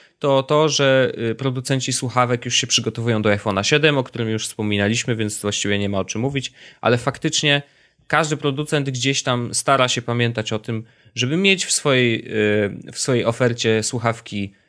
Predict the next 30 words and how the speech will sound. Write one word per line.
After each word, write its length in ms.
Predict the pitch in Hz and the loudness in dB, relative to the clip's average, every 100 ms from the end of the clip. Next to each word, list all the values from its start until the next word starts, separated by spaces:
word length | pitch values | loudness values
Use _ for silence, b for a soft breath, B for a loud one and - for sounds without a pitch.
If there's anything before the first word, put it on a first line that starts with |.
| b - | b -6
Bluetooth. 460 | 110 127 156 294 - - _ | 0 2 2 2 0 -8 _
<laughs> 220 | - - 160 | -8 -6 0
To 100 | 117 | 2
jest 140 | 117 | 4
jedna 260 | 143 165 180 | 4 6 4
rzecz. 300 | 202 240 - B B B B B - | 4 0 -6 B B B B B -6
E, 560 | 120 120 120 120 120 - | 2 4 4 4 2 0
no 220 | 143 175 | 2 4
i 160 | 208 185 | 4 4
zobaczymy, 840 | 185 175 - 156 151 147 147 - 113 127 123 | 4 4 4 4 6 4 4 0 -2 0 2
y, 60 | 123 | 2
oczywiście, 520 | 123 127 120 - 120 | 0 -4 -4 0 2
jak 400 | 117 117 117 127 | 4 4 0 -6
rozwiąże 520 | 117 110 117 113 107 | -4 -2 -2 -2 -2
to 240 | 107 82 | 0 2
Apple 180 | 95 - | 0 0
ostatecznie, 760 | 101 98 101 - - - 101 104 | -6 -4 -6 -4 -2 0 0 2
czy 160 | - | 0
rzeczywiście 520 | 104 98 101 101 - 98 | 0 -2 -4 -2 -2 0
będzie 280 | 104 98 | -2 -2
miało 400 | 98 95 95 92 - b b b | 0 2 2 -2 -6 b b b
przejściówkę 840 | - 95 - - 107 107 - 120 | -2 0 0 0 -2 -4 0 0
z 100 | 117 | 2
Lightninga 640 | 117 110 - 120 117 117 113 | 2 0 0 -2 0 2 2
na 300 | 110 107 104 | 4 2 2
trzy 300 | - - 107 | 2 2 0
i 60 | |
pół, 260 | 107 107 107 _ - | -2 -6 -8 _ -12
y, 380 | 107 101 101 101 | -6 -2 -2 -2
milimetra 760 | 107 107 107 104 107 104 101 | -4 -2 2 0 0 -2 -2